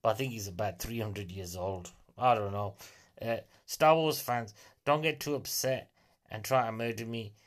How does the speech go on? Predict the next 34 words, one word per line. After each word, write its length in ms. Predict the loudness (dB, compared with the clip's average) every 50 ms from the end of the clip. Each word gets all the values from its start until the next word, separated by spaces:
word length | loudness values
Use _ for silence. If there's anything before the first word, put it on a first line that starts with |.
| _ _ -20
if 160 | -10 -4 -4
I 60 | -2
get 240 | -2 -2 -4 -4 -6
things 320 | -8 -8 -8 -8 -8 -8
wrong, 260 | -6 -6 -4 -4 -4 -4
all 80 | -2
right? 180 | -2 -2 -2 -4
I 80 | -4
know 120 | -6 -4 -4
it's 220 | -4 -4 -6 -8
a 40 | -8
religion 560 | -8 -10 -10 -10 -10 -10 -12 -12 -12 -12 -12
now, 200 | -12 -12 -12 -14 -16 -20 _ _ _ -20 -20 -20 _ -14 -10
uh, 160 | -10 -10 -10 -8
but 80 | -6 -4
I'm 160 | -4 -4 -6
just 180 | -6 -10 -10 -8
doing 240 | -6 -6 -6 -6 -4
a 40 |
silly 320 | -4 -2 -2 -2 -4 -6 -10
podcast. 800 | -10 -8 -8 -8 -8 -8 -12 -10 -10 -8 -8 -8 -10 -12 -14 -18 _ _ -20 -20 _ _ _ -10
And 80 | -8
if 120 | -8 -8 -8
you 60 | -12
can't 300 | -4 0 0 0 2 0
handle 420 | -2 -2 -2 -2 -4 -6 -6 -6
it, 200 | -6 -6 -6 -8 -12 _ _ _ _ _
you 100 | -14 -6
can't 220 | -2 0 0 2 2
handle 280 | 0 -2 -2 -2 -4
the 120 | -4 -6 -6
truth, 560 | -6 -4 -4 -2 -2 -4 -4 -8 -12 -16 -20 _ _ _ _ _ _ _ _ _ _ _ -8
uh, 140 | -6 -6 -6 -6
maybe 600 | -6 -6 -6 -6 -6 -8 -10 -10 -12 -16 -20 -20